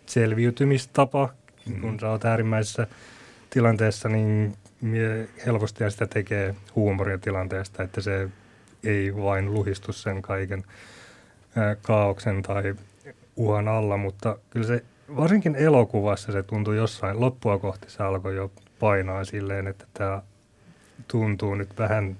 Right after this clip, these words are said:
Speaker 1: liian semmoiselta katsojalle suunnatulta. Nauroppas katsoja, kun me olemme niin nokkelia kirjoittamaan tätä.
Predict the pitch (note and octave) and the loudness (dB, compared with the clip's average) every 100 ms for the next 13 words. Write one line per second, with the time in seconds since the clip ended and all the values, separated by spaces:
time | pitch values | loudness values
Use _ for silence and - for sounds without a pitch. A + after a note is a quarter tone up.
0 | - A2+ A2+ B2 A#2+ G#2 G2+ G#2+ G#2 G2+ | -12 -6 0 2 2 2 0 -2 -4 -6
1 | G2+ G2+ G2 - - - - - A#2+ - | -6 -4 -6 -8 -20 -20 -4 4 6 6
2 | A#2+ G2+ G2+ G2 - - G2 G2 F#2+ G2+ | 0 2 0 -2 -4 -4 -2 -2 -4 -6
3 | F#2+ F#2+ G2+ - - _ - - A2+ B2 | -8 -8 -10 -10 -20 _ -20 -6 0 0
4 | A#2 G#2+ - A2 - G#2 G2+ G2+ G2 G2+ | 0 -4 -6 -6 -4 -6 -4 -2 -2 -2
5 | G2 A2 A#2 - G#2 F#2+ G2 - - - | -4 -2 -4 -4 -6 -6 -8 -12 -20 -20
6 | - A#2+ A2 G2+ - A2 G2 G2 G2 G2 | -2 0 0 -2 -6 -4 -4 -6 -6 -6
7 | G2 | -6